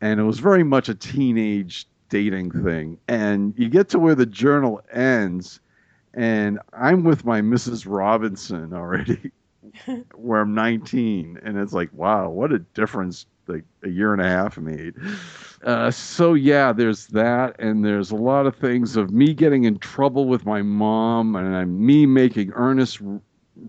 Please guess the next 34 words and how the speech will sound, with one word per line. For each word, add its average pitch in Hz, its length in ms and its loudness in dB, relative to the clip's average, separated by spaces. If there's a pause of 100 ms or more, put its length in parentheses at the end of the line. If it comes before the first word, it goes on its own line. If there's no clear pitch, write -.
(140)
know, 90 200 -4
resolutions 117 1000 2
to 90 100 -4
go 123 280 0
to 113 100 0
school 110 540 0
more, 107 420 2
studying, 107 1080 0
sober 107 680 0
up, 101 720 2
and, 104 180 -4 (340)
and 113 120 2
I 120 100 2
break 131 360 2
them, 117 140 -2
like, 110 200 -2
three 117 200 -4
days 95 280 -4
later. 90 340 -2 (100)
And 123 80 2
also 151 420 4
it 107 40 4
was 104 160 -2
weird, 104 260 2
I 101 140 0
didn't 123 240 0
know 117 220 4
that 107 200 2
I 101 60 2
was 95 200 -2
gonna 104 200 -2
graduate 104 960 0
until, 101 260 -8
like, 90 160 -4